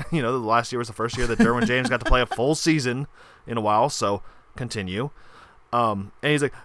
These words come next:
"We didn't even have a real head coach." I'm like, "Okay, full disclosure, I think you should have stuck with Bisaccia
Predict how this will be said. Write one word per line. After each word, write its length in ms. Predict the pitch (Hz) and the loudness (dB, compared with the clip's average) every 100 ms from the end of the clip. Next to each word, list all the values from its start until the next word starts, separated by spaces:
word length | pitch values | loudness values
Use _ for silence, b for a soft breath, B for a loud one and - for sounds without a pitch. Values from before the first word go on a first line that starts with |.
| - | -4
"We 260 | 175 233 | 0 2
didn't 220 | 208 196 175 | 2 0 0
even 140 | 156 | 0
have 240 | 151 143 | 2 2
a 80 | 123 | 2
real 340 | 117 131 151 135 | 0 2 4 4
head 260 | 127 117 | 2 -2
coach." 360 | - 135 101 - | -2 -2 -2 -4
I'm 160 | 110 147 | -6 0
like, 300 | 127 95 - - _ _ _ _ _ _ _ - | 0 -2 -8 -20 _ _ _ _ _ _ _ -2
"Okay, 320 | 151 151 131 | 0 2 0
full 220 | 117 147 | 2 0
disclosure, 560 | 160 - 139 147 170 170 | 0 0 0 2 2 2
I 120 | 131 | 2
think 180 | 143 156 | 0 -4
you 60 | 143 | -4
should 160 | 143 | -4
have 80 | 117 | -2
stuck 200 | - 123 | -2 -4
with 120 | 110 | -6
Bisaccia 600 | 104 - 107 110 - 135 | -6 -2 0 0 -2 -2